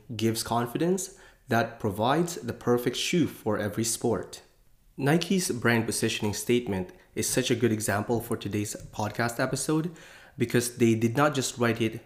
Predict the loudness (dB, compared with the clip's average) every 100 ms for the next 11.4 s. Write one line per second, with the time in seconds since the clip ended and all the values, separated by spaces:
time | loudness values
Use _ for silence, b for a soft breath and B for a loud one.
0 | -8 0 2 2 -2 0 0 0 0 0
1 | 0 -2 -2 -6 -8 -12 _ b b b
2 | b 2 2 2 -2 -2 -2 2 2 4
3 | 2 2 4 4 4 -4 -6 -12 -6 0
4 | 2 4 4 2 2 0 -2 -2 -4 -2
5 | -4 -6 -10 _ _ _ _ -20 b b
6 | b b 4 6 6 4 4 6 6 6
7 | 6 6 4 2 2 0 -2 -8 b b
8 | 2 4 6 6 4 2 2 2 4 4
9 | 4 -2 -2 -4 0 0 2 2 0 0
10 | -2 0 0 -2 -2 -4 -4 -4 -4 0
11 | 0 0 -4 -6